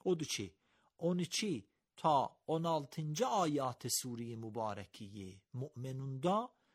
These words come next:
mütəal Allah insanın nə cür yaranmağı və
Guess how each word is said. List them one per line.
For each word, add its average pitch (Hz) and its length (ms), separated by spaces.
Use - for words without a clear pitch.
mütəal 262 540
Allah 180 400
insanın 147 1120
nə 185 280
cür 156 360
yaranmağı 127 960
və 123 160